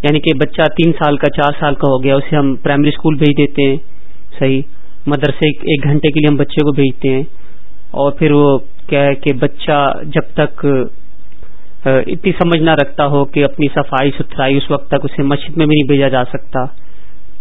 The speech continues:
یعنی کس طرح بچے کو ہم اسلام کی جانب لے کے آئیں یا دنیاوی تعلیم پڑھائیں ساتھ میں؟ یعنی ذہن انتشار کا شکار ہے کہ کیا کیا جائے، یا اسے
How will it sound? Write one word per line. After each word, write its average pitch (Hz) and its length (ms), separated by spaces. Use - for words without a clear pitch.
یعنی 185 200
کس 214 260
طرح 208 340
بچے 160 280
کو 160 240
ہم 151 300
اسلام 170 480
کی 170 220
جانب 147 300
لے 156 120
کے 151 220
آئیں 147 300
یا 143 260
دنیاوی 147 360
تعلیم 143 320
پڑھائیں 139 460
ساتھ 135 300
میں؟ 143 180
یعنی 160 300
ذہن 165 320
انتشار 170 480
کا 185 120
شکار 151 460
ہے 165 40
کہ 165 140
کیا 208 140
کیا 170 320
جائے، 127 240
یا 170 120
اسے 185 100